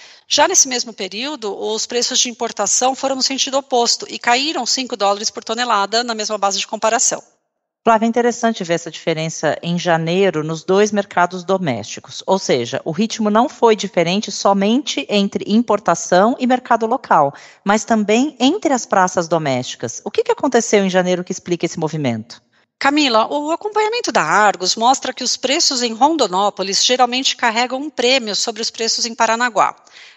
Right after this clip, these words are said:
Speaker 1: Mas no fim de janeiro essa tendência mudou, quando houve um aumento na demanda por fertilizantes em Paranaguá, voltado aí pra safra de soja vinte e três, vinte e quatro, com compradores preocupados com os aumentos que vinham acontecendo no mercado de importação.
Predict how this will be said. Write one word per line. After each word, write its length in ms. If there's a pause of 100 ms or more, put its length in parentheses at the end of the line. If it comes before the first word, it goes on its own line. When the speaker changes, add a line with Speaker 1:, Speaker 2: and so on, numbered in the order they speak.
Speaker 1:
Mas 140
no 80
fim 220
de 60
janeiro 340
essa 160
tendência 480
mudou, 420 (180)
quando 200
houve 260
um 100
aumento 460
na 80
demanda 420
por 140
fertilizantes 680
em 80
Paranaguá, 680 (220)
voltado 440
aí 160
pra 180
safra 420
de 100
soja 420
vinte 180
e 60
três, 220
vinte 140
e 60
quatro, 440 (100)
com 160
compradores 600
preocupados 720
com 100
os 80
aumentos 460
que 100
vinham 240
acontecendo 540
no 80
mercado 360
de 120
importação. 640